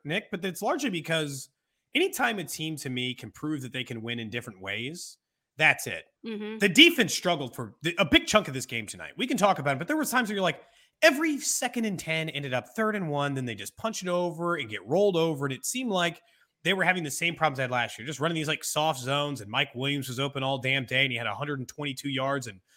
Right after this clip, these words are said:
Speaker 1: two and a half quarters. You're like, "Okay, well, I guess no pass rush,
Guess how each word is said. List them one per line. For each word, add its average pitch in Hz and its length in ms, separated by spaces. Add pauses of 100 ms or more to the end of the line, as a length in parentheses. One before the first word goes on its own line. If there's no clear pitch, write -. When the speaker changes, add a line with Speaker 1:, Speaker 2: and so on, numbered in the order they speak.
(180)
Speaker 1:
two 175 200
and 160 80
a 147 60
half 151 240
quarters. 147 340
You're 139 80
like, 135 140 (120)
"Okay, 185 280
well, 202 280 (560)
I 113 60
guess 160 300
no 175 100
pass 170 320
rush, 151 320